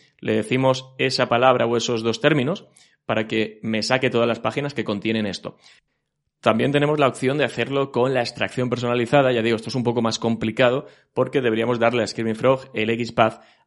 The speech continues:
al que corresponde ese trocito, ese texto que suele aparecer en las fichas cuando pone sin stock, no disponible o lo que sea. Una forma más sencilla y aplicable únicamente si tienes WooCommerce es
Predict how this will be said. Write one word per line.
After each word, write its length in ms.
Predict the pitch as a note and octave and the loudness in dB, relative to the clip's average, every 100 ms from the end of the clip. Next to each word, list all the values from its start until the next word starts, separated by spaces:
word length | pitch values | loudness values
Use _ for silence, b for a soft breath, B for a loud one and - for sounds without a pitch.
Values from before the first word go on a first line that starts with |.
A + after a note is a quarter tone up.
| - | -4
al 180 | A2+ A2+ | -2 0
que 100 | A2+ | -2
corresponde 800 | G#2+ G2 - C3 B2 B2 G#2+ A2+ | -2 -2 0 2 2 0 0 -4
ese 640 | G#2+ A#2 A2+ G#2+ F2+ - - | -4 -2 0 0 -4 -10 -6
trocito, 500 | G#2+ - D3+ C#3+ A2 | -4 -2 -2 0 -2
ese 240 | G#2+ G#2 | -2 -4
texto 380 | A#2 - D3 F3+ B B | -4 -4 -6 -8 B B
que 100 | - | -4
suele 200 | G2 A2+ | 0 2
aparecer 280 | A#2 A2 A2+ | 2 2 0
en 80 | A2+ | -2
las 140 | G#2 | -2
fichas 400 | - D3 C#3 D#3 | -2 -2 0 -2
cuando 260 | - A#2 A2+ | -2 -2 0
pone 220 | A2+ C#3+ | 0 -2
sin 140 | C3+ G2+ | -4 -8
stock, 500 | - B2+ E3+ E3+ - | 0 4 4 2 -4
no 120 | A2+ | -4
disponible 600 | G#2 G#2+ G#2+ A#2+ F#3 B B B | -4 -2 0 0 -2 B B B
o 140 | - A2+ | -2 0
lo 100 | G#2+ | 0
que 80 | |
sea. 220 | G2+ G2 - _ b b b b b _ _ _ _ | -2 -6 -8 _ b b b b b _ _ _ _
Una 180 | F#3 G3+ | 2 2
forma 240 | G3+ F3 | 4 4
más 140 | D#3+ E3 | 2 2
sencilla 680 | E3 - F3 A#2 G2+ - _ _ _ | 0 0 0 0 -2 -8 _ _ _
y 560 | - A2 G#2+ G#2+ G#2 G2+ - _ _ _ - | -6 -4 -2 -2 -2 -4 -8 _ _ _ -10
aplicable 440 | A2 A2+ B2 C#3+ | -6 2 4 4
únicamente 460 | C3+ C3+ C3 D3 A2 | 2 2 2 0 -2
si 80 | |
tienes 260 | G2+ A#2 A#2+ | -2 -2 -2
WooCommerce 580 | B2 A2+ B2+ C#3 C3+ - | -4 0 0 0 -6 -8
es 340 | - B2+ - | -4 -4 -6